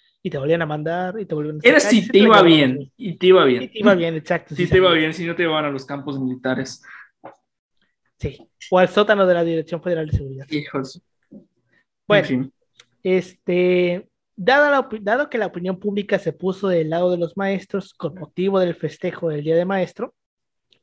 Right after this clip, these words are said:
Speaker 1: Ruiz Cortines concedió las mejoras sociales que exigía la novena sección del Sindicato Nacional de Trabajadores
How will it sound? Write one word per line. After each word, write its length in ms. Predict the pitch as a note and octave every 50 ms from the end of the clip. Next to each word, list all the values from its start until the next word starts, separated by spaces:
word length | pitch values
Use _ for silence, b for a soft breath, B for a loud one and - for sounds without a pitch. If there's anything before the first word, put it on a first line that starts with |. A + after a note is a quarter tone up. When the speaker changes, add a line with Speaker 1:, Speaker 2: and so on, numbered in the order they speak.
| _ _ _ _
Speaker 1:
Ruiz 240 | - G#3 B3 C4 -
Cortines 520 | - - A#3+ A3+ G#3+ A#3+ B3 C4+ B3+ B3 -
concedió 480 | - D4+ E4 - - A#3 A3 A3+ A#3
las 200 | A#3+ B3+ B3 B3
mejoras 380 | G3+ F#3 F3 - G3 A3 G#3+ -
sociales 560 | - E3+ - - G3 G3+ G3+ G#3+ A3 G#3+ -
que 80 | - A#3+
exigía 500 | A#3+ - G#3+ F#3+ G3 - G#3 G#3+ A3 G#3+
la 140 | G3 F3
novena 380 | E3 E3 D#3 E3 F3 F#3 G3 F#3+
sección 420 | - - E3 _ _ - F3 E3+
del 140 | E3 E3 D#3
Sindicato 600 | - - D3+ D3 D3+ D3+ - - D#3+ D#3+ - F3
Nacional 320 | D#3+ D#3+ - - E3 E3 E3+
de 80 | E3+
Trabajadores 680 | E3+ F#3 F#3 G3+ G3+ - A#3+ B3 B3+ D4+ E4+ - - _